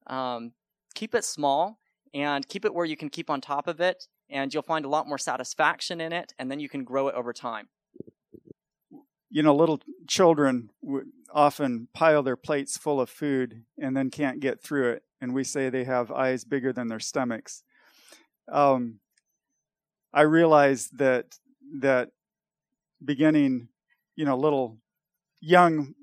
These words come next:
Speaker 2: farmers or, or gardeners, I think we have the same problem. Um, our, our eyes are bigger than our abilities, uh, you know, at taking care of things. It, it is very easy to put in way more than you can take care of.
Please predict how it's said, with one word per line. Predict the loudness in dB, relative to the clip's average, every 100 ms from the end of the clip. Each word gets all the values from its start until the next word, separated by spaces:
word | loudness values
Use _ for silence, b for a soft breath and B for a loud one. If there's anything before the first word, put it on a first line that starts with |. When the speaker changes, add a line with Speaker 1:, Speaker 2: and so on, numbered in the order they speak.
| -20
Speaker 2:
farmers | -2 2 4 4 0 -2 -4
or, | -4 -2 -4 -6 -6
or | -6
gardeners, | 0 2 4 2 -2 -4 -8 -8
I | -8
think | -6 -6
we | -6
have | 0 0 0
the |
same | -4 -2 -4 -4
problem. | -4 -4 -4 -8 -12 _ b b b b _
Um, | -6 -6 -6 -10 -10
our, | -6 -4 -4 -6 -12 _ _ _ _ _ _ -6
our | -4
eyes | 0 0 0
are | -4
bigger | -2 -2 -2 -4
than | -4 -6 -10 -14 _ _ _ _ _ _ _ _ _ _
our | 0 0
abilities, | 0 0 2 -2 -4 -8 -10 -12 -16 -16
uh, | -12 -12 -10
you | -10
know, | -8 -8
at | -8
taking | -8 -8 -10
care | -8 -6
of | -6
things. | -6 -10 -10 -6
It, | -6 -2
it | 0
is | 0 -2
very | -2 2 4 4 2
easy | -2 -4 -2 -4 -6 -10 _
to | -12
put | -6 -4
in | -4 -4
way | -2 -2
more | -2 -4 -4
than | -6 -8
you | -8
can | -10
take | -10 -12 -12
care | -10 -10
of. | -10